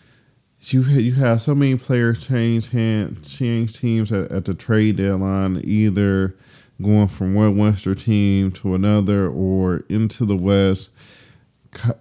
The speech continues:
I mean, who would have thought at the beginning of the season Kyrie would be a Maverick,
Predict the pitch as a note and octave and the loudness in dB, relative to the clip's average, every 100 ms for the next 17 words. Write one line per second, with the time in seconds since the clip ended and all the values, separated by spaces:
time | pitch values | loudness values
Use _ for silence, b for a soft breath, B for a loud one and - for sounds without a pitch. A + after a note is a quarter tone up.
0 | _ _ G#2+ A2 G#2+ G2+ F#2 B2+ B2 A2 | _ _ 0 4 4 4 2 -2 0 0
1 | G#2+ G#2+ G#2+ G#2 - - G2 - F2+ G2 | 0 0 0 0 -4 -6 -4 -4 -4 0
2 | G#2 G2+ F#2+ F#2 G#2+ G2+ F#2+ G2 F#2 G2+ | 0 2 0 -2 -2 0 0 -4 -4 -4
3 | F#2+ G2 G#2 G2 F#2+ F2 F#2 F2 F#2+ G2 | -2 0 0 0 -2 -2 -2 -2 -2 0
4 | F#2 F#2+ F#2+ | 0 0 -2